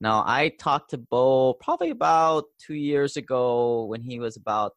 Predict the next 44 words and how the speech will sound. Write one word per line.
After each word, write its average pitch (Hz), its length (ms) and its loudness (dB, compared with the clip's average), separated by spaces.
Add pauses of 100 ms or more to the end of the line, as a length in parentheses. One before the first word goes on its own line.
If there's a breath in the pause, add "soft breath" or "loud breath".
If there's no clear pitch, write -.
three 131 680 -10
months 117 360 -10
to 110 100 -18
six - 320 -16
months 104 460 -10
into 95 560 -12
just - 180 -18 (100)
binging 101 300 -6
all 95 160 -6
these 90 160 -14 (100)
podcasts. 82 600 -8 (440)
And 98 100 -16
it's - 100 -20
pretty 147 240 -10
amazing 107 680 -10
to 98 60 -16
see - 180 -16
him 95 140 -8
come 92 240 -14
this 87 260 -14
far 87 460 -2 (120)
to 95 60 -16
now 87 360 -4 (100)
picking 92 220 -14
up 87 100 -18
a 87 140 -20
few 90 160 -12
single-family 80 580 -16
homes 101 440 -8
and 82 100 -16
doing 87 160 -12
a 82 40 -18
bunch 87 240 -10
of - 140 -20
burrs. 78 460 -8 (720)
So 98 340 0
I 98 100 0
think 123 300 -8
this 127 220 -8
would 120 80 -14
be 120 140 -2
a, 98 280 2 (180)
a 104 100 -4
good, 143 280 -4